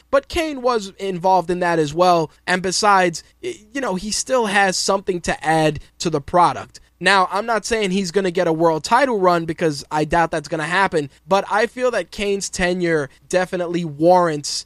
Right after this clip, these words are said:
something more meaningful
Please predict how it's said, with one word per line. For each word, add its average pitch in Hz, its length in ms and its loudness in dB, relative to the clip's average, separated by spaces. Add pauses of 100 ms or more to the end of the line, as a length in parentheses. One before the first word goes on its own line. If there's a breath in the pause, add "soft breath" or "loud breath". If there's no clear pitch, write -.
(140)
something 220 560 -2
more 175 640 4
meaningful 165 960 0